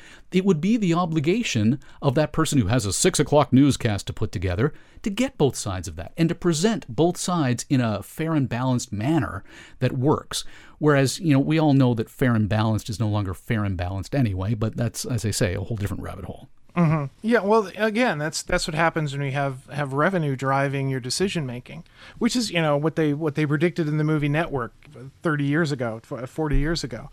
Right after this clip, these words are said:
Speaker 2: But yeah, I, I mean, I don't know. We're, we're not gonna figure this <laughs> out because it, what I find disheartening is in the, you know, in the last five years,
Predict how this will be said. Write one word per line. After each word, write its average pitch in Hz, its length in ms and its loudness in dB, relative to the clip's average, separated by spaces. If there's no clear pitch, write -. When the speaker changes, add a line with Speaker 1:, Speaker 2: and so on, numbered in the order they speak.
Speaker 2:
But 202 140 2
yeah, 247 240 6
I, 202 320 4
I - 20 4
mean, 208 420 2
I 156 100 -2
don't 123 100 -2
know. 117 80 -6
We're, 175 220 0
we're 202 140 4
not 196 140 6
gonna 175 140 0
figure 151 240 0
this 143 300 2
<laughs> - 200 2
out 226 540 2
because 269 260 4
it, 220 300 -2
what 220 100 6
I 285 100 4
find 233 280 2
disheartening 165 680 0
is 117 540 -6
in 170 200 -4
the, 165 100 -2
you 156 420 -4
know, 165 120 -4
in 160 80 -4
the 175 80 0
last 180 320 0
five 143 320 0
years, 160 500 2